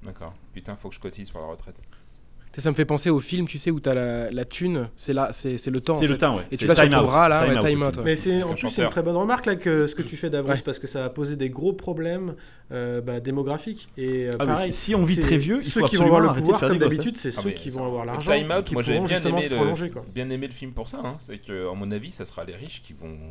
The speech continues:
Speaker 1: vivre éternellement, euh, et
Speaker 3: Il
Speaker 1: les
Speaker 3: y a de
Speaker 1: pauvres,
Speaker 3: très
Speaker 1: euh,
Speaker 3: nombreux films, euh, Jupiter Ascending, euh,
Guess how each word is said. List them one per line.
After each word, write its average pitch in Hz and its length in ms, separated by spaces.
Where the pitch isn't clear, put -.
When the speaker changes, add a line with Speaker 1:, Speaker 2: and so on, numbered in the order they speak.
Speaker 1:
vivre 98 240
éternellement, 87 680
euh, 85 80
et 139 60
Speaker 3:
Il - 80
Speaker 1:
les 127 80
Speaker 3:
y 120 80
a 120 40
de 113 40
Speaker 1:
pauvres, 113 120
Speaker 3:
très 180 120
Speaker 1:
euh, 170 40
Speaker 3:
nombreux 135 280
films, 170 440
euh, 104 140
Jupiter 131 420
Ascending, 147 560
euh, 107 300